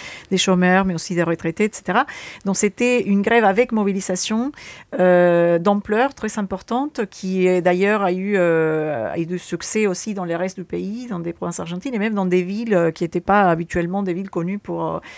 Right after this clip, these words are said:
pour que, voilà, pour des mobilisations. Mais il faut s-, dire aussi que la, l'Argentine, c'est un pays où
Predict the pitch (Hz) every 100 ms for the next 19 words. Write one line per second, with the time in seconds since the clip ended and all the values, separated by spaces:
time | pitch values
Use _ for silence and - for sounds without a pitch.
0 | - - 185 165 - 180 156 165 175 160
1 | 170 180 180 175 175 196 - 151 160 202
2 | 175 - 214 214 170 208 180 185 175 214
3 | 214 180 160 185 175 180 202 - 190 180
4 | 170 180 196 214 185 170 160